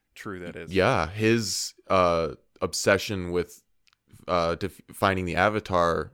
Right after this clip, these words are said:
Speaker 2: caused so much pain to his uncle
Speaker 1: Mm-hmm.
Speaker 2: that that is probably the most poignant of, uh, feelings he's getting in that, in that conversation. Sorry,
Speaker 1: Yeah.
Speaker 2: just you saying that
Speaker 1: No,
Speaker 2: portrait made me
Speaker 1: absolutely.
Speaker 2: think of that, and I was like, "Oh my God, like,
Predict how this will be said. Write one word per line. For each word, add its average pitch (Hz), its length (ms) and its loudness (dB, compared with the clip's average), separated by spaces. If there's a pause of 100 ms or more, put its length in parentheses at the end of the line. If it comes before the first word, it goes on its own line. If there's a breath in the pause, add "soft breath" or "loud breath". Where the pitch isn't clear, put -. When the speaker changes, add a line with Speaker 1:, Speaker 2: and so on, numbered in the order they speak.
(100)
Speaker 2:
caused 85 420 -4
so 98 260 -4
much 95 280 -6
pain 85 400 -8
to - 120 -12
his 80 180 -8
uncle 90 560 -2
Speaker 1:
Mm-hmm. 98 540 -14
Speaker 2:
that 82 400 -2
that 127 340 4
is 92 140 -2
probably 92 560 0
the 85 140 -6
most 87 420 -6
poignant 87 600 -8 (520)
of, 87 240 2
uh, 80 300 2 (140)
feelings 82 720 -6
he's 82 260 -10
getting 80 240 0
in 76 120 -8
that, 175 280 -10
in 85 80 -4
that 80 160 -4
conversation. 76 480 -8
Sorry, 92 340 6
Speaker 1:
Yeah. 104 80 -14
Speaker 2:
just 87 200 -4
you 110 80 2
saying 113 240 0
that 95 140 0
Speaker 1:
No, 92 40 -8
Speaker 2:
portrait 101 320 2
made 87 40 0 (100)
me 85 80 -4
Speaker 1:
absolutely. 87 60 -12
Speaker 2:
think 90 120 -6
of 87 80 -2
that, 82 160 2
and - 80 -8
I 80 60 -4
was 80 80 -6
like, 76 160 -6
"Oh 127 80 6
my 135 100 4
God, 98 320 6
like, 80 300 -2